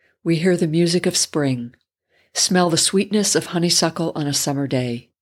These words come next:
feel the first approaching squall of autumn, or sit with winter's stillness. To read this book is to drink from the ocean and feast on the sky. The first page of West Wind.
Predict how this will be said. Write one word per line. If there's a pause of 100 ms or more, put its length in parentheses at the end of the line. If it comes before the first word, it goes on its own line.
(420)
feel
the
first
approaching
squall
of
autumn, (240)
or
sit
with
winter's
stillness. (760)
To
read
this
book
is
to
drink
from
the
ocean
and
feast
on
the
sky. (1900)
The
first
page
of
West
Wind.